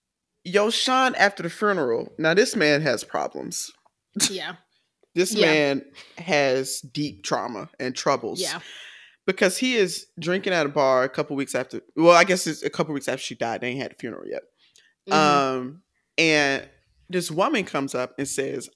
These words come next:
Speaker 1: "I'm Raven's cousins. We met at that, you know,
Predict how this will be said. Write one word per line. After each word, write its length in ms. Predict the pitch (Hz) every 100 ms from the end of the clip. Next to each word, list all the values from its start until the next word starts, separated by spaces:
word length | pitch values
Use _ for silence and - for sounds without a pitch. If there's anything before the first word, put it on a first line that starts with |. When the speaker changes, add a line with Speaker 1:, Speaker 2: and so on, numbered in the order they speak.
| 143
Speaker 1:
"I'm 420 | 160 156 156 -
Raven's 420 | 143 151 147 127 -
cousins. 500 | 156 147 143 135 135
We 140 | 147
met 180 | 147 131
at 140 | 139
that, 280 | 139 127 -
you 100 | 180
know, 240 | 143 123